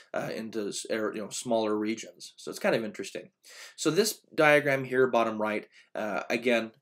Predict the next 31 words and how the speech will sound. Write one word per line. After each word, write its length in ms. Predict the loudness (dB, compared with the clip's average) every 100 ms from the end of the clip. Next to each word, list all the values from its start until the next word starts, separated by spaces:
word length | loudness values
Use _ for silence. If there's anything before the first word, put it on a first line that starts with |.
| _
young, 580 | 0 2 4 0 -4 -12 _ -12
mature, 520 | -10 -2 0 4 2
and 220 | 0 -6 -6
old, 300 | -6 -6 -8 -10
um, 400 | -6 -6 -8 -16 _ -8
an 100 | -4
old 240 | -2 0
age 280 | 0 -2 -4
in 80 | -8
its 160 | -6
system. 420 | -6 -2 -2 -4 -10 -20 -6
I 120 | 0
like 280 | 4 2 2
this 160 | -4 -2
'cause 140 | -6
it 100 | -6
provided 460 | -8 0 2 2 0
a 40 |
list 280 | -2 -2 -2
of 100 | -6
characteristics 840 | -6 -6 -4 -2 -2 -2 -6 -6
and 100 | -8
also, 540 | -4 -4 -4 -4 -4 -8 -20 _
uh, 180 | -6 -4
identifiable 720 | -2 -2 -4 -4 -4 -4 -8
features 500 | -4 -4 -2 -2 -2
that 80 | -2
are 100 | -4
observed. 480 | -4 0 2 2 -2
So 220 | -4 -4
again, 420 | 0 0 0